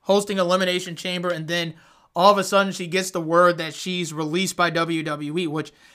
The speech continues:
is fucked up. Like, it's absolutely fucked up.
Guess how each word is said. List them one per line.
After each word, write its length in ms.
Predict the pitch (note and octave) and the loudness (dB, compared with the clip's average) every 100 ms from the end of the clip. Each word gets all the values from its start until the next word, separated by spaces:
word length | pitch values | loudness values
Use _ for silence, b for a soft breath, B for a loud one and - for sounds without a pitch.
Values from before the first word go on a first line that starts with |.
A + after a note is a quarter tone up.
| b | b
is 160 | F#3+ - | -4 -4
fucked 460 | - F4 - - | 4 6 6 2
up. 320 | A3+ D3 - _ _ _ _ _ _ _ _ _ _ _ _ _ _ _ - | 0 0 -6 _ _ _ _ _ _ _ _ _ _ _ _ _ _ _ 0
Like, 200 | A3 E4+ | 2 2
it's 140 | - | 0
absolutely 560 | A3 C#4 C4+ A#3 A3+ F#3 | 4 4 4 -2 0 0
fucked 380 | F#3+ F#3+ - F#3 | 2 0 0 -2
up. 260 | D#3+ - | -2 -6